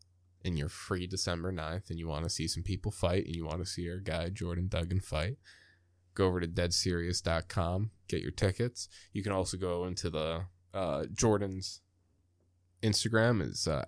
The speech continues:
at Duggan dot one four five. You can go to his Instagram. You can get the information there as well. Um, get your tickets.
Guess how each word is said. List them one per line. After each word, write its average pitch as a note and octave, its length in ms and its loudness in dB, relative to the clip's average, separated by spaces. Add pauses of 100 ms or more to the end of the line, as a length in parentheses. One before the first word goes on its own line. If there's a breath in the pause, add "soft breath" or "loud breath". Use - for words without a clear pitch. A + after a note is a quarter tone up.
at G#2 240 0
Duggan G2 480 2 (120)
dot - 200 -2 (200)
one F#2 220 4
four F#2+ 280 4
five. F#2 480 0 (800 loud breath)
You D#2 160 -4
can C#2+ 80 -4
go C#2 160 -2
to C2+ 80 -2
his D2+ 180 -2
Instagram. C2 640 -6
You G#2 60 -14
can - 100 -12
get - 180 -10
the G#1+ 100 -8
information - 540 -8
there G1+ 240 -6
as - 120 -8
well. G#1 340 -4 (480 soft breath)
Um, A#2+ 360 -10
get A#2 100 -2
your B2+ 80 4
tickets. - 580 0